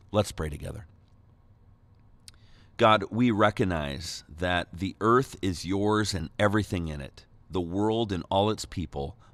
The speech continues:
belong to you. And so we say, "Fill us with your Spirit and lead us to be conduits of your goodness and blessing.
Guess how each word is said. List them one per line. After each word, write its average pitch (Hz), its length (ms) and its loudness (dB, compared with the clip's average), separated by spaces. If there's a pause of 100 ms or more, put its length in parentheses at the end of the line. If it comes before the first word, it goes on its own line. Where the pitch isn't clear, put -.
(120)
belong 73 420 -2
to - 120 -8
you. - 260 -12 (640)
And 92 100 -4
so 107 140 0
we 98 80 2
say, 95 200 0
"Fill 113 320 0
us 120 200 2
with 110 120 0
your 120 100 0
Spirit 76 440 -8 (540)
and 92 260 -2
lead 123 220 4
us - 320 -4
to - 120 -10
be 85 120 -4
conduits 110 840 0 (300)
of 78 140 2
your 80 140 0
goodness 107 600 2
and 85 220 -2
blessing. 78 580 -6